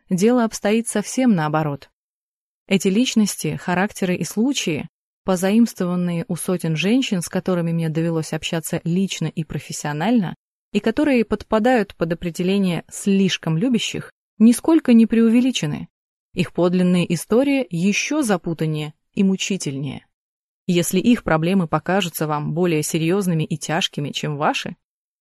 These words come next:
позвольте сказать, что ваша первая реакция типична для большинства моих клиенток. Каждая уверена, что у нее все не так уж плохо, и даже относится с сочувствием к судьбе других женщин,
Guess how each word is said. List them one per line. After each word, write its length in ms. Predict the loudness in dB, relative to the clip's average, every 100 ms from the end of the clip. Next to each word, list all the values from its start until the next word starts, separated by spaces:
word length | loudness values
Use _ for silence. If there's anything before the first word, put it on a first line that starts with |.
| _ -2
позвольте 460 | 0 2 0 0
сказать, 500 | -4 -2 0 0 -2 _ _ -6
что 180 | -2
ваша 260 | 0 0 -2
первая 440 | 0 0 0 -2
реакция 480 | 0 -2 -4 -4 -4
типична 600 | -2 -2 0 -2 2 2
для 140 | 2 0
большинства 600 | -2 -2 -4 -4 -2 -2
моих 300 | -2 -4 -8
клиенток. 720 | -6 -4 -4 -8 -12 -18 _ _ _ _ _ _ 2
Каждая 440 | 4 4 2 2
уверена, 540 | 2 4 2 4 2 0 _ -16
что 220 | 2 6
у 80 | 8
нее 320 | 8 6 2
все 400 | -2 0 0 0 _
не 200 | 4 4
так 340 | 4 0 0 -4
уж 180 | -6
плохо, 560 | -2 0 0 -4 -12 -12 _ _ _ -4
и 100 | 0
даже 300 | 2 2 2
относится 480 | 0 -2 -4 -4 -6
с 60 |
сочувствием 760 | -4 -6 -4 -8 -2 2 2 0
к 80 |
судьбе 340 | -2 -2 0 -2
других 360 | 0 0 -2
женщин, 460 | -2 -4 -6 -8